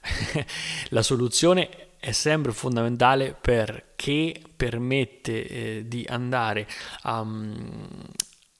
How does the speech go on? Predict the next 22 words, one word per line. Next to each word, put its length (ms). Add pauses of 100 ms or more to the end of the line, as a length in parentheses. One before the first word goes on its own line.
(160)
a 120
capire 540
effettivamente 880
che 260
non 180
è 160
qualcosa 500
di 180
trascendentale, 1040 (280)
è 160
qualcosa 340
di 120
reale 640
e 100
lo 120
forniamo 640
noi. 360 (680)
Questa 380
è 100
una 160
soluzione 580 (540)
tangibile, 640